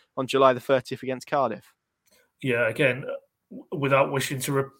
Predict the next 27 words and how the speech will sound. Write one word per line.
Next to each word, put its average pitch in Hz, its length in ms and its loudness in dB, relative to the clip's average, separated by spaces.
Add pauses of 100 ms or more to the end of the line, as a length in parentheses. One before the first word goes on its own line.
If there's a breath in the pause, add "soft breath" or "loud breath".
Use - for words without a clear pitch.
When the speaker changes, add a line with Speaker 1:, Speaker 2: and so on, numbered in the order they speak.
(160)
Speaker 2:
risk - 320 -4
repeating 156 400 4
what 151 100 -2
we 135 60 -2
said, 151 240 6
I 139 40 2
mean, 139 120 0
it 151 120 -4
wa-, 143 220 -2
it 143 160 -4
was 135 400 4 (320)
Dereham, 139 400 4
it 147 100 -6
was 135 240 2
the 131 100 -6
very, 131 480 6
very 127 320 2
gentlest 131 580 -4
of 139 100 -2
opening 131 440 -4
pre-season 127 520 -6
friendlies. 127 480 -2
I 123 80 2
think 143 180 -6 (640 loud breath)
anybody 135 320 2
who 139 80 2
extrapolates - 920 0